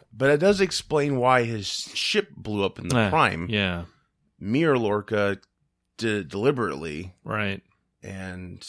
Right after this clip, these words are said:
Speaker 1: maybe some people survived, including Prime Lorca.
Speaker 2: Right.
Speaker 1: Not sure.
Speaker 2: I kinda hope so, just because of the actor.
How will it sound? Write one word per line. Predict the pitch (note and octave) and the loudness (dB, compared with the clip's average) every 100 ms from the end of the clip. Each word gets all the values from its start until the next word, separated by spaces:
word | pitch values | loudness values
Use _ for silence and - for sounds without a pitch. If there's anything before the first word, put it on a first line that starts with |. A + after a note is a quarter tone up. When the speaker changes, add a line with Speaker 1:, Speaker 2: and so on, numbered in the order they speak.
| - | -14
Speaker 1:
maybe | F#2+ G2 F#2 F#2+ F#2 - - | -8 -6 -6 -8 -10 -14 -12
some | G#2+ F#2 | -10 -6
people | G2 F2+ | -6 -8
survived, | - F2+ G2 G2+ G2+ F#2 F#2+ - | -8 -4 2 4 4 0 -8 -18
including | - A2 G#2 G2 G2 - _ - _ | -10 -4 -2 -2 -4 -8 _ -20 _
Prime | - A2+ G#2 F#2 | -4 0 0 0
Lorca. | F2+ E2+ F2+ F2 | -4 -4 -2 -2
Speaker 2:
Right. | F#2 F#2 - _ - | -2 -4 -10 _ -6
Speaker 1:
Not | F#2 F2+ | -6 -4
sure. | - A2+ F#2 F2 - _ _ _ _ _ B2+ | -2 0 0 -2 -8 _ _ _ _ _ -2
Speaker 2:
I | |
kinda | - A2+ | 2 4
hope | G#2 A2+ | 4 0
so, | - F2+ | -2 -4
just | F#2+ - - - | -4 -4 -8 -10
because | A2+ G2 | -8 -8
of | G2 | -8
the | F#2 | -8
actor. | F#2 F#2+ - G#2 G#2 | -6 -8 -8 -10 -12